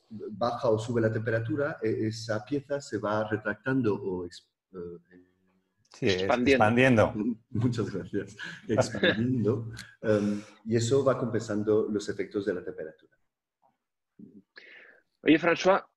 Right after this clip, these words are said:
Speaker 3: eh, y el mercado español, como decías a Ramón, eh, el, los mercados asiáticos son muy importantes para vosotros. Al final, ahora mismo aquí en España estáis solo a través de Rabat.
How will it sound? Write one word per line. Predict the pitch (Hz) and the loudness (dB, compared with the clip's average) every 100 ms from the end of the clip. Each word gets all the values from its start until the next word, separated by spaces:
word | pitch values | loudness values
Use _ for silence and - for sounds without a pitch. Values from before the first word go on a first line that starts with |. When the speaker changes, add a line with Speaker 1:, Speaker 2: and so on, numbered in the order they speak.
| _ - | _ 4
Speaker 3:
eh, | 135 131 127 123 - | 6 8 6 4 0
y | 135 135 | 2 4
el | 139 | 4
mercado | 135 - 190 | 2 2 2
español, | 233 185 175 208 226 | 2 -2 0 0 -2
como | 220 131 | -2 -2
decías | 120 107 165 170 165 | -2 2 6 6 4
a | |
Ramón, | 147 139 180 175 | 0 -2 -2 2
eh, | 139 110 - 107 | 4 2 2 0
el, | 107 104 104 | 0 -2 -6
los | 110 | -4
mercados | 110 117 139 | -2 0 0
asiáticos | 151 151 135 135 127 | 0 0 -2 -2 -4
son | 131 127 | -4 -4
muy | 127 | -4
importantes | 120 117 117 120 | -2 -2 -2 -4
para | - 107 | 0 2
vosotros. | 107 135 131 156 156 _ _ - _ - | 2 -4 -2 -2 -2 _ _ -20 _ -4
Al | 107 | -2
final, | - 113 151 | 0 4 6
ahora | 160 151 | 6 4
mismo | 139 147 | 2 0
aquí | 135 | 0
en | 135 | 0
España | 135 - 143 139 | 0 0 2 0
estáis | 131 - 123 - | -2 0 0 2
solo | 131 123 120 117 110 | 2 4 4 4 4
a | |
través | 110 113 113 | 4 2 2
de | 113 | 2
Rabat. | 120 123 170 | 4 6 4